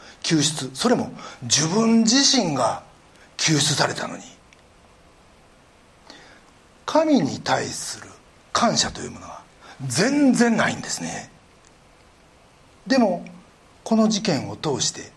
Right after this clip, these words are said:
崇められるべきは間違いなく神。アブラハムでもなければ、九死に一生を得たソドムの王でもない。わずかな手勢で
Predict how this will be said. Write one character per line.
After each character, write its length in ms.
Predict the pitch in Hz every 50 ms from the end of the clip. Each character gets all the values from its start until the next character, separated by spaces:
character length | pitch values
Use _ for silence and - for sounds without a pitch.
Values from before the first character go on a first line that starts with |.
| - - - - - - - -
崇 280 | 139 151 160 190 190
め 160 | 190 190 190
ら 160 | 185 190 185 175
れ 160 | 180 185 170
る 140 | 147 117 92
べ 160 | - 120 113
き 160 | - - -
は 200 | - - - - - - - - - - - -
間 180 | 139 156 226 233
違 640 | - - - - 233 226 247 233 233 233 226 220
い 20 | 208
な 180 | 202 202 196
く 220 | 202 - - - - - - _
神。 220 | - - - - - - - - - _ _ - _ _ _ _ _ _ _ _ _ _ - _ _ _ _ _ _ _ _ _ _ _ _ _ _ - - - - -
ア 100 | 170 160
ブ 100 | 160 165
ラ 60 | 160
ハ 100 | - 143
ム 80 | 120
で 80 | 110 117
も 80 | 107 110
な 140 | 120 123
け 80 | - -
れ 100 | - -
ば、 200 | - - - - - - - - -
九 160 | - 302 277
死 140 | 226 - 139
に 120 | 139 139 160
一 140 | 160 -
生 60 | - 131
を 60 | 120
得 80 | 123
た 180 | - - 98 - - - - -
ソ 200 | - - 233 240
ド 100 | 214 190
ム 120 | 147 127
の 300 | 113 113 - - - 196
王 100 | 175 123
で 120 | - 131 135
も 120 | 123 -
な 160 | - - -
い。 80 | - - - _ _ _ _ _ - - - - - - - - - - - - - - - -
わ 200 | 95 104 123 135
ず 160 | 135 147 190 185
か 180 | - 147 110
な 240 | 107 95 101 117 127 - - - _ - -
手 100 | - -
勢 320 | - - - 185 - -
で 280 | - - 113 113 117 123